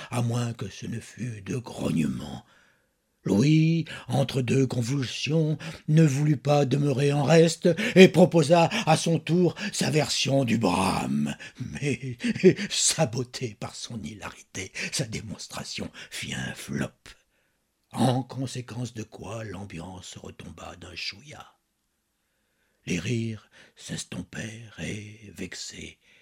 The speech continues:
Louis critiqua l'itinéraire. « C'est pas le plus court !» Eugène haussa les épaules. Il ne comptait pas polémiquer, bien qu'il eût à objecter sur l'assertion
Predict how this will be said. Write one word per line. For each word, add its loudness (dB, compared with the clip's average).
Louis -4
critiqua -6
l'itinéraire. « -8
C'est 8
pas 10
le 10
plus 6
court !» 4
Eugène 2
haussa -4
les -6
épaules. -10
Il 8
ne 8
comptait 2
pas 0
polémiquer, 4
bien 2
qu'il 0
eût 0
à -6
objecter -2
sur -6
l'assertion -4